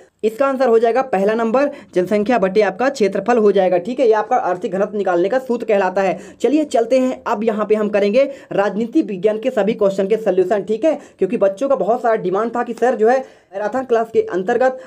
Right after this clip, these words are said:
आपको जो है एक ही वीडियो पर आपको कई विषयों के आंसर उपलब्ध करा दिए जाएं। तो चलिए स्टार्ट करते हैं। यहाँ पे आपका जो है राजनीति शास्त्र के क्वेश्चन का आंसर, तो यहाँ पे देखिए पहला क्वेश्चन आपका दिया है,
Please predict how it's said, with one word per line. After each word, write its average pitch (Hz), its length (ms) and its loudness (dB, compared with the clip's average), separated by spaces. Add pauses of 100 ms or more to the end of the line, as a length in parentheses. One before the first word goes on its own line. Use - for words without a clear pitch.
(100)
आपको 220 260 0
जो 226 140 0
है 240 80 2
एक 220 260 2
ही 233 60 -4
वीडियो 214 260 2
पर 220 140 0
आपको 208 300 2 (320)
कई 285 260 2
विषयों 214 280 -4
के 220 120 0
आंसर 185 240 -2
उपलब्ध 202 340 0
करा 208 200 2
दिए 180 160 2
जाएं। 170 220 0 (100)
तो - 140 -6
चलिए 247 300 0
स्टार्ट 233 240 -2
करते 233 260 0
हैं। 240 60 0
यहाँ 214 140 0
पे 233 100 0
आपका 220 220 0
जो 214 120 2
है 226 140 2 (260)
राजनीति 202 400 -2
शास्त्र 214 260 -4
के 208 100 2
क्वेश्चन 190 320 0
का 233 100 -2
आंसर, 247 320 0 (220)
तो 190 80 2
यहाँ 202 200 0
पे 247 100 0
देखिए 175 240 0
पहला 190 240 0
क्वेश्चन 233 260 -2
आपका 226 220 0
दिया 208 240 0
है, 240 220 0